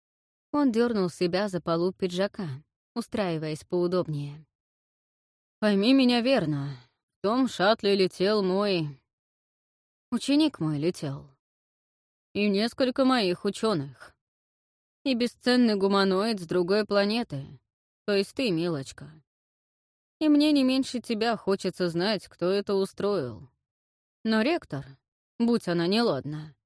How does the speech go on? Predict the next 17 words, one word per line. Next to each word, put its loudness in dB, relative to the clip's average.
ясно 2
дала 4
понять, 0
что -2
этим -2
занимается 0
гражданский 0
корпус -2
и -2
федералы. -2
Так -2
что 2
нам 2
остаётся 0
просто -2
делать 0
то, 0